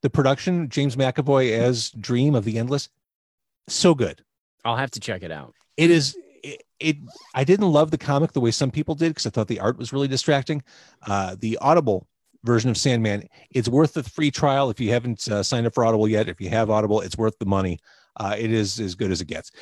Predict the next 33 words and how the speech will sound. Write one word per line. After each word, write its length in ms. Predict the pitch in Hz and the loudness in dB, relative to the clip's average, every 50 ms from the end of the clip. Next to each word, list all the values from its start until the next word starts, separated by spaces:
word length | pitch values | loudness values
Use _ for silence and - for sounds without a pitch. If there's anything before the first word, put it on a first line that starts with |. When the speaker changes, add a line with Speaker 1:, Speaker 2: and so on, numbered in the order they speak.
| - - | -8 -4
Speaker 1:
But 100 | - 190 | -2 2
that 100 | 208 208 | 2 4
all 80 | 202 175 | 4 2
said, 180 | - - 151 135 | 2 0 -4 -4
yeah, 100 | 156 151 - | -6 -8 -4
I 80 | - 214 | -2 0
have 100 | 220 220 | 2 2
nothing 260 | 226 226 220 - 226 | 2 2 0 0 -2
to 80 | 196 175 | -4 -2
say, 260 | - - 226 196 139 | -2 0 0 0 0
and 80 | 127 139 | 0 -2
I, 40 | 156 | -2
I, 140 | 143 147 156 151 - 147 | -2 -2 -4 -4 -4 -4
I, 120 | 147 151 - _ - 131 | -6 -6 -8 _ -10 -6
I 60 | 143 147 | -6 -6
try 300 | 131 - - 175 170 190 | -6 -4 -2 0 0 2
not 160 | 190 190 170 - | 0 -2 -4 -4
to 80 | - | -4
be 100 | 139 123 117 | -6 -4 0
rude, 300 | 120 160 185 190 147 110 | 2 2 2 2 2 -2
but 140 | 117 - _ _ _ _ _ _ _ _ _ _ _ | -6 -8 _ _ _ _ _ _ _ _ _ _ _
I 80 | - 143 | -4 -4
just, 160 | 160 190 - | -2 -4 -4
I'm 120 | - 127 120 | -4 -6 -4
kinda 260 | - - 175 220 208 | -2 0 2 2 2
tapped 340 | - - 147 104 90 - 175 | 0 0 -2 -2 0 0 2
out, 100 | 202 196 | 2 2
and 80 | 123 | 0
I 40 | 98 | -2
think 180 | - - 190 - | -2 -2 -2 -2
we 100 | 127 113 | -2 0
all 220 | 107 135 220 294 120 | 0 0 0 0 -2
are. 220 | - 58 52 - | -4 -6 -12 -18